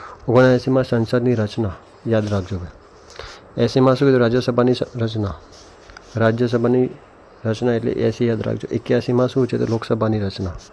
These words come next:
રાષ્ટ્રપતિનું બંને ગૃહોનું સંબોધન. છ્યાસી યાદ રાખજો. એકસો છમાં સભ્યોના પગાર ભથ્થા. એકસો આઠમાં શું કીધું છે?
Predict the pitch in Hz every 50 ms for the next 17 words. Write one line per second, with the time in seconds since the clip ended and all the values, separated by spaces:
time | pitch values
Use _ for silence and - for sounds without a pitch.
0 | - - - - - - - - - - 117 120 117 - 131 127 131 123 131 131
1 | 131 135 135 131 117 113 117 127 127 120 120 120 120 120 127 131 127 - 120 113
2 | 113 120 120 117 113 107 92 85 - - - - - - - 120 110 107 - 123
3 | 120 117 117 117 120 117 113 117 123 127 139 - - - - - - - - 139
4 | - - 131 117 - - 117 113 120 123 127 117 - 120 110 110 117 117 123 120
5 | - 117 110 107 117 113 107 107 - - - 101 85 - - - - - - -
6 | - - - - - - - - - - - - - - - - - - - -
7 | - 123 113 - - 139 127 127 123 127 131 135 127 139 139 127 127 117 113 110
8 | 101 110 117